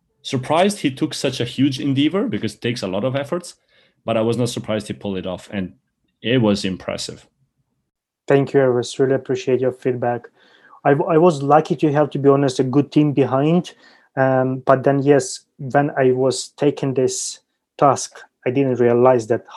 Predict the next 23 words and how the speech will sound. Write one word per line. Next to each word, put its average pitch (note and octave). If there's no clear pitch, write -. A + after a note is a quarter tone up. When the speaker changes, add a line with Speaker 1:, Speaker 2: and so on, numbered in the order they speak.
Speaker 2:
how C#3
much B2
work's B2+
supposed A#2
to A#2
be A#2+
there, G#2+
right? C3+
But B2+
once C#3+
you're C3+
already C3
doing C#3
this, A3
you, C#3+
you C3+
can't F3+
go C3+
back. C3
So -
you B2+
have C3
to A#2+